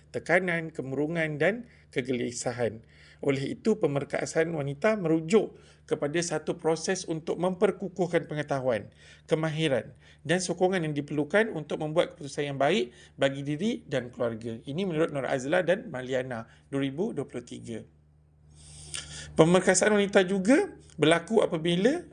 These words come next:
mereka ini dapat akses kepada sumber, agensi, pencapaian dan ia membolehkan wanita membuat keputusan secara assertif,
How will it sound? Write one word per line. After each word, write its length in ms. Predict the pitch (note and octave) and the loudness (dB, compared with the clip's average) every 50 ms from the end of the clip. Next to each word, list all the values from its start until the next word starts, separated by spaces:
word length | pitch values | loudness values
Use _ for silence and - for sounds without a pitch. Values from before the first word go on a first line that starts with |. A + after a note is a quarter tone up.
| - _ | -20 _
mereka 480 | - D#3+ E3 F3 F#3 F#3 F3+ - - | -2 0 2 2 2 0 -2 -4 -2
ini 240 | A#3 A3+ A3+ A#3 B3+ | -2 0 0 -2 0
dapat 560 | G3+ F#3 F3+ F3+ F3+ - - A#3+ F3+ - - | 2 0 0 0 -2 0 2 2 2 2 -2
akses 480 | - - - - - - D#3+ C#3+ - - | -10 -6 -4 -2 2 2 2 2 2 -4
kepada 320 | - E3 - D#3 D3 D3+ | -6 -6 -6 -4 -4 -4
sumber, 560 | - - E3 D#3 D#3+ E3 E3+ E3 D#3+ D#3+ D#3+ - - | -6 -4 -4 -4 -2 2 4 6 6 4 2 0 -2
agensi, 720 | C#3 C3 A#2+ A#2+ D3+ D#3+ E3 E3+ - - F3 E3 E3 D#3 - | -2 -2 -2 -2 -2 0 2 2 2 2 0 -2 -4 -4 -6
pencapaian 920 | - C#3 C3+ - C3+ B2+ - D#3+ E3 E3+ E3+ F3 E3+ E3+ E3 D#3+ E3 E3+ - - - - - - - - - - | -8 -10 -6 -4 -4 -2 0 2 2 2 4 4 4 4 2 0 -4 -10 -14 -20 -20 -20 -20 -20 -20 -20 -14 0
dan 340 | C#3+ F3+ G#3 G#3 E3 C3+ - | 2 4 4 4 0 -4 -8
ia 160 | - F3 G3 F#3+ | -4 -4 -2 -2
membolehkan 480 | F3+ F3 E3+ E3+ E3 F3 E3+ F3 F3+ E3 | 0 0 0 0 0 0 0 -2 -2 -2
wanita 400 | D#3+ D#3 E3 E3 E3+ - E3+ D3+ | -2 -4 -6 -6 0 0 0 0
membuat 320 | D3+ D3+ C#3+ - - - | 0 -2 -2 -4 -4 -6
keputusan 500 | - D3+ C#3 D#3+ D3 - - D3+ C#3 C3 | -14 -10 -8 -6 -6 -2 -2 -2 -2 -2
secara 320 | B2 - - C#3 C#3 C#3 - | -6 -4 0 0 0 0 0
assertif, 640 | - C#3+ C3 B2 C#3 C#3 - - D#3+ C3+ - - | -4 -4 -4 -4 -6 -8 -6 -8 -8 -8 -8 -12